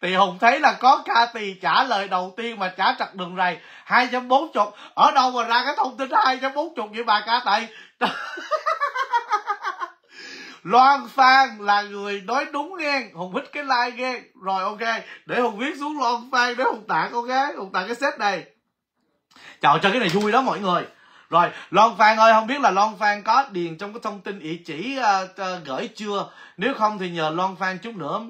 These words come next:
nhắn tin vô trong cái, ờ, cái, cái, cái, ờ, cái messenger của Hùng, cho Hùng xin địa chỉ để Hùng gửi cái này nha Loan. Rồi, thank you Loan. Ở đây thì gồm có là ai trả lời? Ờ,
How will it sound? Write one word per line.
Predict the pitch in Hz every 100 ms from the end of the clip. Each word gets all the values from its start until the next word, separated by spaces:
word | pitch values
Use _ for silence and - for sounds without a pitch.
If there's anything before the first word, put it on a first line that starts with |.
| 185
nhắn | 180 190 220 311 -
tin | 233 202 180 - -
vô | 175 202 202
trong | 202 190
cái, | 180 226
ờ, | 226 196 -
cái, | 226 220
cái, | 233
cái, | 226 233 233
ờ, | 220 196 185 - _ - - -
cái | 233
messenger | 254 254 190 170 165 156
của | 196
Hùng, | 196 147
cho | 139 190
Hùng | 175 151
xin | - 185
địa | 147 151
chỉ | 135 190
để | 220
Hùng | 175
gửi | 131 131
cái | 208
này | 240 160
nha | 175 185
Loan. | 185 190 202 196 _ _ _ _ _ _ -
Rồi, | 160 180 170
thank | 226 254
you | 196
Loan. | 160 185 196 170 - - - - - -
Ở | - 180
đây | 208 190 185
thì | 165
gồm | 151 147 151
có | 185
là | 226
ai | - 170 170
trả | 185
lời? | 208 165 165
Ờ, | 156 233